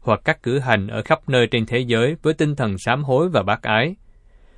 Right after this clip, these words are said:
cũng như được ban cho những ai dành thời gian thích đáng để thăm viếng những người cao tuổi. Thật vậy, việc thăm viếng này là việc làm của lòng thương xót trong thời đại của chúng ta, như Đức Thánh Cha Francisco đã viết trong thông điệp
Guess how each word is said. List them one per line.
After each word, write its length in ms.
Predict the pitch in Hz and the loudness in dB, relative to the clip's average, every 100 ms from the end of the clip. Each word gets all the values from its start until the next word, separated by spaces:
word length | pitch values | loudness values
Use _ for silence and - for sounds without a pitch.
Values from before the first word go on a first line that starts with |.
| - | -8
cũng 180 | - 139 | -2 0
như 160 | 143 131 | 2 2
được 180 | 107 - | 0 -2
ban 260 | 123 127 | 2 2
cho 80 | 123 | 2
những 220 | 123 104 | 0 -2
ai 200 | 123 135 | -2 0
dành 200 | 123 104 | 0 -2
thời 200 | 95 104 | -2 -4
gian 220 | 95 117 117 | -2 -4 -2
thích 140 | 151 - | -6 -2
đáng 300 | 117 127 156 | 0 0 0
để 100 | 110 | -2
thăm 220 | 147 139 | -2 -2
viếng 220 | 139 185 | 0 0
những 160 | 131 143 | -2 0
người 200 | 117 92 | -2 0
cao 200 | 123 117 | -2 -2
tuổi. 340 | - 101 113 160 _ _ _ _ _ - - | -2 -2 -2 -6 _ _ _ _ _ -18 -6
Thật 220 | 117 - | -6 -2
vậy, 320 | 120 113 113 - - | 2 2 0 -10 -4
việc 200 | 113 - | -4 0
thăm 180 | 160 | 0
viếng 240 | 147 156 202 | 2 0 2
này 220 | 135 107 | 2 2
là 200 | 101 107 107 | 0 0 0
việc 200 | 110 117 | 0 2
làm 180 | 110 | 0
của 160 | 101 120 | 2 4
lòng 180 | 139 101 | 4 2
thương 180 | - 131 | -2 -2
xót 220 | - 147 - | 0 0 0
trong 160 | 151 | -2
thời 180 | 143 110 | 0 -2
đại 240 | 101 104 101 | 0 -2 -2
của 100 | 113 110 | -10 -6
chúng 180 | 127 | -6
ta, 260 | 143 117 104 - - - | 2 4 2 -2 -20 -8
như 140 | 127 120 | -2 0
Đức 100 | 123 | 0
Thánh 140 | 143 | -2
Cha 120 | 147 117 | -2 -2
Francisco 540 | - 113 - 113 123 110 | -2 -4 -6 -2 0 0
đã 160 | 98 110 | 0 -2
viết 220 | 131 - | -4 -2
trong 140 | 143 | -4
thông 200 | 135 135 | -2 -4
điệp 160 | 123 95 | -2 -4